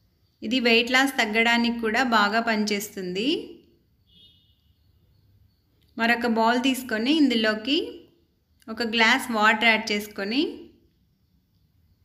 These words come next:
స్టవ్ పైన పెట్టి వాటర్‌ని బాయిల్ చేసుకోవాలి. ఇందులోకే మనం దంచి పెట్టుకున్న మిరియాలు, జీలకర్ర పౌడర్‌ని కూడా యాడ్ చేసి, ఇందులోకి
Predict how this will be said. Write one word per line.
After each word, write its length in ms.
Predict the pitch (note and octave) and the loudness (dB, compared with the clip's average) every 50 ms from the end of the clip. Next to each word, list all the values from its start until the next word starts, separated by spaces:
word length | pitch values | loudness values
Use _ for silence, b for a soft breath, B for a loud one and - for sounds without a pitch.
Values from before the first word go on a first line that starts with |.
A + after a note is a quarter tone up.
| _ _ _ _ _ _ _ _ _ _ _ _ _ _ _ - - _ | _ _ _ _ _ _ _ _ _ _ _ _ _ _ _ -20 -18 _
స్టవ్ 280 | - - - B3+ B3+ B3+ | -10 -4 0 2 2 2
పైన 240 | B3 C#4 C#4 C4+ C4+ C#4 | 2 2 2 4 2 2
పెట్టి 380 | C4 B3 A3+ G#3+ - - C#4+ F4 G#4 | 2 0 -2 -2 -2 -2 -2 -2 0
వాటర్‌ని 600 | F#4+ C4+ A#3+ B3 B3 B3 B3+ A#3+ A#3 A#3+ D4 F4+ F4 | 2 4 4 4 4 4 2 2 2 0 -2 0 0
బాయిల్ 320 | D#4 A#3+ A3+ A3+ A#3 A#3 A#3 | 2 2 2 2 2 0 -2
చేసుకోవాలి. 800 | A#3+ A3+ A3 - - - G#3 G3 F#3+ F#3 F3+ F3 F3+ G3 A#3 D4 G4 - - - - - _ _ _ _ _ _ _ _ _ _ _ _ _ | -2 -2 -4 -6 -8 -8 -6 -4 -2 -2 -2 -2 -2 -2 -2 -2 -2 -4 -8 -14 -20 -20 _ _ _ _ _ _ _ _ _ _ _ _ _
ఇందులోకే 600 | - A#3 A#3 B3 B3 B3 B3 A#3+ A#3+ A#3+ B3+ C#4+ F4 A4+ - - - - _ B3 | -4 -2 0 0 2 2 0 0 0 0 0 2 0 0 -4 -12 -18 -16 _ -6
మనం 240 | A#3 A#3 A#3+ A#3+ A#3+ A3+ | -2 -2 -2 -2 0 0
దంచి 300 | A3 G#3+ A3 G#3+ B3+ B3+ | 0 0 0 -2 -2 0
పెట్టుకున్న 540 | B3 B3 A#3+ A#3+ B3 A#3+ - A3+ A3 A3+ A#3 D4 | 0 0 0 -2 -4 -6 -4 -4 -2 0 2 2
మిరియాలు, 600 | E4 D#4+ C4 A#3 A3+ A#3 A#3 A#3 A3+ A#3 A#3+ B3+ | 2 4 2 2 2 4 4 6 6 4 4 0
జీలకర్ర 520 | A#3+ G#3+ A3 A3+ A3 A3+ A3 A#3 A3+ A3 A3+ | -2 0 -2 0 0 0 0 0 0 0 0
పౌడర్‌ని 500 | A3+ A3+ A3 G#3+ G#3 G#3+ G#3 G#3 G#3+ G#3 | 0 -2 -4 -2 -2 -2 -2 -2 -4 -4
కూడా 240 | G#3 G#3+ G#3+ G#3 G3+ | -2 0 2 2 4
యాడ్ 260 | G3 G3 G3 G3 - | 4 2 0 -2 -4
చేసి, 400 | - G3+ F#3 F#3 - - B3+ D#4 G4+ A4+ - - b b b b b b b b b | -4 -4 -4 -6 -6 -4 -2 -2 -2 -4 -8 -16 b b b b b b b b b
ఇందులోకి 640 | A#3+ A#3 A#3 A#3 B3 A#3 A#3 A3+ A3+ A3+ A3+ B3+ D4+ | -4 0 2 2 2 4 2 2 2 0 0 2 2